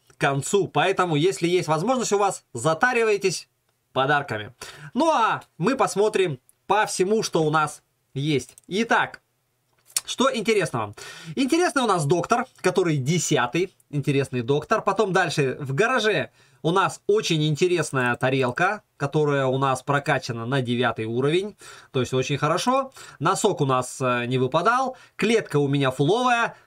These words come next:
Большое спасибо за рендом, за клетку. Можно сказать, новогодняя акция вообще, интересно, удалась. Если бы ещё выпала тарелка, было бы прям вообще идеально. Носок у нас десятый. Так что, ну, думаю, всё остальное, ну, не очень.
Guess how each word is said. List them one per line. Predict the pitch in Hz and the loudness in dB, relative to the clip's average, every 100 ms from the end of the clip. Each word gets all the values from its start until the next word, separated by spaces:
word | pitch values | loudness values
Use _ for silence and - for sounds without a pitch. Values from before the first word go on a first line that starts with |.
| _ | _
Большое | 117 - 147 160 135 | -6 -2 0 0 -2
спасибо | 147 143 226 185 180 - | -2 -2 0 2 0 -2
за | 135 139 | -2 0
рендом, | 160 190 190 190 156 _ | 2 2 0 0 -4 _
за | 135 120 135 | -10 -4 -2
клетку. | 147 175 202 196 190 170 - - | 0 0 0 0 0 0 -8 -12
Можно | 151 160 143 | -4 -2 0
сказать, | - 143 | -2 -2
новогодняя | 143 135 147 143 143 | 0 0 0 2 0
акция | 147 - | 0 -2
вообще, | 123 - 127 | -4 -2 -4
интересно, | - 131 135 127 | -2 -2 -2 -6
удалась. | 135 127 135 127 113 - | -4 -2 0 0 -2 -6
Если | 135 - | -8 -2
бы | 151 | 0
ещё | 180 220 214 - _ | 2 0 -2 -6 _
выпала | 156 165 143 135 | -4 -2 0 0
тарелка, | 151 180 208 139 | 0 0 0 -2
было | 120 139 139 | -2 -2 0
бы | 123 | -2
прям | - 127 123 - | -2 -4 -4 -6
вообще | 123 - 131 113 | -6 -4 -4 -4
идеально. | 110 104 98 - - - 156 214 | -4 -8 -8 -14 -18 -16 -12 -4
Носок | 262 285 175 | 0 0 0
у | |
нас | 135 123 | 0 0
десятый. | 143 262 330 320 294 262 - - - - | -2 0 2 2 0 -2 -6 -14 -20 -10
Так | - 262 | -2 -2
что, | - 220 | 0 0
ну, | 262 | 0
думаю, | 214 226 233 226 208 190 147 120 | 0 0 2 2 2 2 -2 -8
всё | - 233 254 | -6 0 0
остальное, | 254 214 226 240 220 170 | 0 0 0 0 0 0
ну, | 202 160 | 0 0
не | 151 | 2
очень. | 147 131 117 107 | 2 0 -2 -8